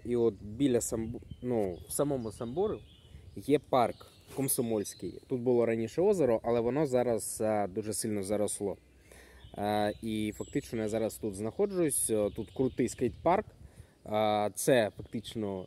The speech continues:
така площадка на дереві. Вона, ну, висотою метрів шість.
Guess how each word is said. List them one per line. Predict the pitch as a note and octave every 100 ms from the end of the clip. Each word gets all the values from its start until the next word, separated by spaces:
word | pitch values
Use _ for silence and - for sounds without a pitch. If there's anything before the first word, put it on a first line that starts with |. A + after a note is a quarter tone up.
| -
така | - A#2
площадка | B2+ B2+ - B2 - A2
на | A2
дереві. | A2+ D3 D#3 F3 G3 - - - - -
Вона, | A#2+ C3+ C#3+ C#3 B2+ G#2 - - - - - - - - - - - - - - -
ну, | F3
висотою | G3+ G3 G3 G3 G#3 F#3
метрів | D#3 D#3 D3 C3+
шість. | - - A2 F#2 - -